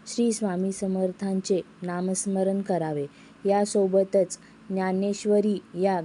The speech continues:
ग्रंथातील बाराव्या अध्यायाला, अध्यायातील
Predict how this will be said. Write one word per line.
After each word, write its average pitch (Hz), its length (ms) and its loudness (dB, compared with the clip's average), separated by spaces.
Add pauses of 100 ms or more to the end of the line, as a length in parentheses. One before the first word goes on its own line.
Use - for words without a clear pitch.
ग्रंथातील 190 680 0 (100)
बाराव्या 185 640 2
अध्यायाला, 180 800 -2 (840)
अध्यायातील 202 680 2